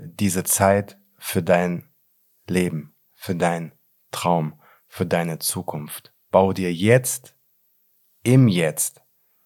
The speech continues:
deine Zukunft auf.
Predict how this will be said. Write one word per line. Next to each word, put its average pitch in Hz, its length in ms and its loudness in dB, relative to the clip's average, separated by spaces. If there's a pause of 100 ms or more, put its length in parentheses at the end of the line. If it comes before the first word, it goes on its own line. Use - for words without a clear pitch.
(2000)
deine 92 240 4
Zukunft - 460 -2
auf. - 320 -6